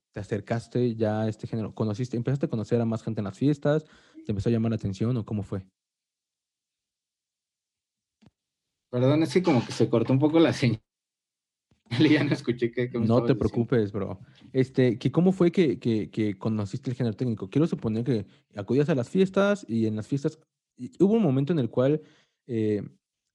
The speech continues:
Speaker 1: la mayoría par-, de, de la gente que, que, que está en la escena electrónica empezó como a acudir a las fiestas como clandestinas.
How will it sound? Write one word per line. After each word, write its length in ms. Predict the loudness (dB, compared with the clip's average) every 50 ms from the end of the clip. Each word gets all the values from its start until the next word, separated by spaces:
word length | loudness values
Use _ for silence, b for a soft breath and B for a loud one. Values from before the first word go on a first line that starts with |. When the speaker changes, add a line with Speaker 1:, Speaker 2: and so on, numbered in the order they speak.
| _ _ _ _ -20 -14
Speaker 1:
la 240 | -8 -4 -2 0 2
mayoría 520 | 2 2 4 4 4 4 4 2 2 0
par-, 220 | -2 -2 -2 -2 -2
de, 160 | -4 -4 -4
de 160 | -2 -4 -6
la 100 | -6 -6
gente 380 | -6 -6 -4 -4 -2 -4 -4 -4
que, 240 | -4 -6 -8 -8 -14
que, 340 | -14 -14 -14 -14 -16 _ _
que 80 | _ -20
está 140 | -14 _ -6
en 60 | -4
la 80 | -4 -4
escena 240 | -2 -2 -2 -2
electrónica 440 | -2 -4 -4 -4 -4 -4 -2 -2 -2
empezó 340 | -4 -2 -4 -6 -6 -6 -6
como 320 | -4 -4 -4 -2 -4 -6 -8
a 80 | -10
acudir 280 | -10 -6 -4 -2 0 0
a 60 | 0
las 160 | 0 -2 -4
fiestas 280 | -6 -8 -8 -8 -10 -10
como 200 | -8 -8 -8 -8
clandestinas. 720 | -8 -8 -8 -8 -10 -14 _ _ -16 -16 -16 -18 _ _